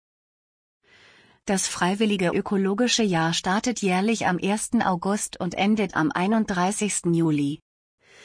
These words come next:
Weitere Informationen zum freiwilligen ökologischen Jahr finden sich unter w w w punkt fei minus r l p punkt d e.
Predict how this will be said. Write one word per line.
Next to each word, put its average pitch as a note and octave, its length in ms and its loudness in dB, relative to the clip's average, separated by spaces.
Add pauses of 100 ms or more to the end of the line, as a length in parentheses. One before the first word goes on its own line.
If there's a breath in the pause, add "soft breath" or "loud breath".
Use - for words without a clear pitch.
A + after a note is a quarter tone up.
(420 loud breath)
Weitere F#3 480 0
Informationen F#3 960 0
zum E3+ 200 -2
freiwilligen G3 640 0
ökologischen F#3+ 800 0
Jahr D#3+ 320 2
finden A#3 380 0
sich F#3 180 -4
unter E3+ 380 0
w F#3 200 4
w E3+ 220 2
w E3+ 160 2
punkt G#3 360 0
fei G#3+ 260 0
minus G#3 400 2
r F3 200 -2
l E3 180 0
p G3 240 0
punkt G#3 360 -2
d G#3+ 80 2
e. D#3+ 380 0